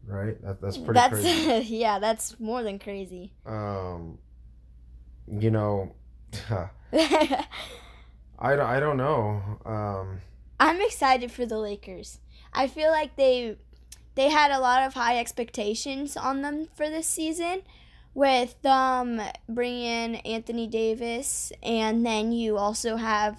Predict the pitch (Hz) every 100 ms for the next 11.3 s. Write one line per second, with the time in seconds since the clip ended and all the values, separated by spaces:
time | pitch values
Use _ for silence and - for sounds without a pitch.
0 | - 220 214 202 208 233 220 233 233 233
1 | 254 240 240 - 320 311 - - - -
2 | - - - 226 226 214 208 208 - 269
3 | 233 226 214 233 - 269 247 226 214 196
4 | - - - - - - - - - -
5 | 247 233 240 240 247 240 214 - 220 233
6 | 262 - 277 277 285 311 311 233 240 247
7 | 247 247 247 226 233 262 247 254 240 240
8 | 226 208 - - - - - - 262 233
9 | 277 233 214 220 - 214 226 311 - -
10 | - 302 302 311 320 339 330 339 330 330
11 | 370 370